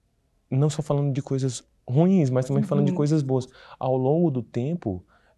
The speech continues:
Speaker 1: devido a uma série de leis em que você tenta fortalecer alguns alimentos no Brasil,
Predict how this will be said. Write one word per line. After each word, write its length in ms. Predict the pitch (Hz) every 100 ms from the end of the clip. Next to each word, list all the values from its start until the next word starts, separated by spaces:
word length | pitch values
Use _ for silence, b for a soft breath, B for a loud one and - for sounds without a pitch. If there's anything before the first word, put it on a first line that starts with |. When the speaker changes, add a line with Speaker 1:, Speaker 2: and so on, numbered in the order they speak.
| -
Speaker 1:
devido 400 | 110 104 113 117
a 40 |
uma 160 | 113 110
série 280 | - 120
de 120 | 113 113
leis 480 | 104 104 107 - -
em 140 | 120
que 120 | 117 120
você 260 | 113 -
tenta 400 | 117 - 135 147
fortalecer 1000 | 131 - 151 143 - 139 131 120 - 156
alguns 480 | 151 127 123 135 113 - _
alimentos 760 | 127 131 139 127 135 139 - 107
no 120 | 113
Brasil, 500 | 113 120 107 101 98